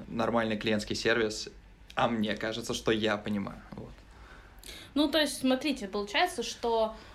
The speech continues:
Speaker 2: у нас, э, ну, много чё, кто говорит про текучку вообще из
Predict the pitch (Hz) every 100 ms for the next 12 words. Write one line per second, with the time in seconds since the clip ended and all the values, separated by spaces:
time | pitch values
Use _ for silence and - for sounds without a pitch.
0 | - - 202 214 220 220 - 202 190 185
1 | 185 185 180 - - - - 214 269 214
2 | 240 196 - 247 - 226 196 214 220 208
3 | - - 370 - 202 196 - 202 185 180
4 | 185